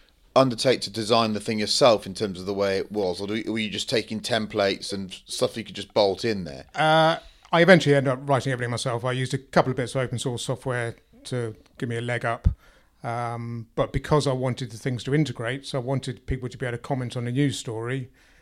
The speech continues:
Speaker 2: which no one was doing back then.
Speaker 1: Yeah.
Speaker 2: You know, the, it was all siloed. So you'd have a publishing mechanism, you'd have a forum, and you might have a classifieds, and none of them could ever talk to each other. So
Speaker 1: Yeah.
Speaker 2: I, I wrote it all so they could talk to each other, so that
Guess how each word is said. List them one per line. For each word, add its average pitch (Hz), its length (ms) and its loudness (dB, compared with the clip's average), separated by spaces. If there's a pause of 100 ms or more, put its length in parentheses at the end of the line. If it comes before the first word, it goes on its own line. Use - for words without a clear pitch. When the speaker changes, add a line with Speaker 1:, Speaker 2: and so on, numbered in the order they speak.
(160)
Speaker 2:
which - 180 -8
no 123 140 -2
one 113 160 -6
was 107 120 -8
doing 113 220 -8
back 113 200 -8
then. 123 320 -6
Speaker 1:
Yeah. 110 320 -4
Speaker 2:
You 139 80 -4
know, 120 80 -4
the, 139 460 -4
it 143 60 -6
was 135 80 0
all 143 120 2
siloed. 117 520 -2
So - 100 -8
you'd 127 140 -2
have 131 80 -2
a 123 60 -4
publishing 123 400 0
mechanism, 131 460 -2
you'd 123 100 -6
have 123 120 -4
a 127 60 -4
forum, 131 520 -2 (420)
and 123 100 -10
you 117 80 -8
might 131 120 -4
have 117 80 -8
a 120 40 -8
classifieds, 131 640 -4 (580)
and 135 240 -6 (300)
none 143 180 2
of 123 80 0
them 127 80 0
could 135 140 0
ever 127 100 -2
talk 160 220 2
to 127 60 -6
each 110 100 -10
other. 104 180 -8
So 107 100 0
Speaker 1:
Yeah. 110 180 6
Speaker 2:
I, 143 180 4
I - 20 6
wrote 147 260 4
it 139 60 0
all 127 160 -2
so 131 140 -8
they 127 120 -4
could - 120 -16
talk 135 180 0
to 123 80 -10
each 113 100 -6
other, 120 220 -4
so 131 160 -2
that 120 160 -6